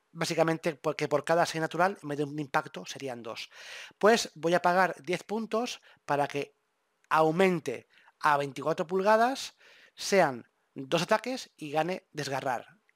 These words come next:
Y no la regeneración, y los resultados de, de seis consiguen un A P cuatro. Así que son dos ochenta, más diez puntos son dos noventa, y más diez puntos son trescientos. Y ya tendré la lista. Pero claro,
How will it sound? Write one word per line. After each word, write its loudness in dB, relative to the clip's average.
Y -2
no -4
la 4
regeneración, -2
y 6
los 10
resultados 0
de, -2
de -2
seis -2
consiguen -4
un 0
A -2
P -4
cuatro. -6
Así -2
que -10
son -2
dos -2
ochenta, 0
más -10
diez -8
puntos -6
son -8
dos -6
noventa, -2
y -6
más -4
diez -10
puntos -6
son -2
trescientos. -6
Y 2
ya 8
tendré 0
la 2
lista. -6
Pero 2
claro, 2